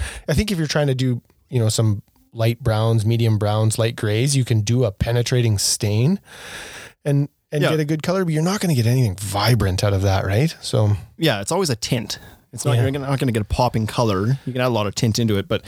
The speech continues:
Speaker 1: Right.
Speaker 2: anyways,
Speaker 1: So
Speaker 2: and then of course, tying into that before we move to, 'cause you kinda mentioned the next one, but long term, it's still gonna,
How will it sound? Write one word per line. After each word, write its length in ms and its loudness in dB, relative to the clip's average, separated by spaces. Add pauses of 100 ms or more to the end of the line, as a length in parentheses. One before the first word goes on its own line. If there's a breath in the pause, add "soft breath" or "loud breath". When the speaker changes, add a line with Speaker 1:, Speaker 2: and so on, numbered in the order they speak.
(140)
Speaker 1:
Right. 160 -2
Speaker 2:
anyways, 200 0
Speaker 1:
So 100 0
Speaker 2:
and 100 0
then 140 -2
of 100 -6
course, 240 -2 (200)
tying 240 0
into 180 -2
that 220 -2
before 240 -2
we 80 0
move 180 0
to, 80 -8
'cause 140 -2
you 40 -4
kinda 160 0
mentioned 280 2
the 60 0
next 220 0
one, 180 0
but 160 2 (280 loud breath)
long 260 0
term, 380 -2
it's 120 -6
still 240 -2
gonna, 240 0